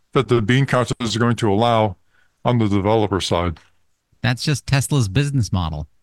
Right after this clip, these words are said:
Speaker 2: What
Speaker 1: It
Speaker 2: are you
Speaker 1: is
Speaker 2: talking
Speaker 1: Tesla's
Speaker 2: about?
Speaker 1: business model. Um,
Speaker 2: Wow.
Speaker 1: and, you know, they're, they're,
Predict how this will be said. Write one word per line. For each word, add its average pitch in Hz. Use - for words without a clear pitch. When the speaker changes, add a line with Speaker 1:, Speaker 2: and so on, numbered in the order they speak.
Speaker 2:
What 135
Speaker 1:
It 127
Speaker 2:
are -
you -
Speaker 1:
is 240
Speaker 2:
talking 208
Speaker 1:
Tesla's 117
Speaker 2:
about? 117
Speaker 1:
business 98
model. 90
Um, 110
Speaker 2:
Wow. 117
Speaker 1:
and, 123
you 117
know, 117
they're, 131
they're, 120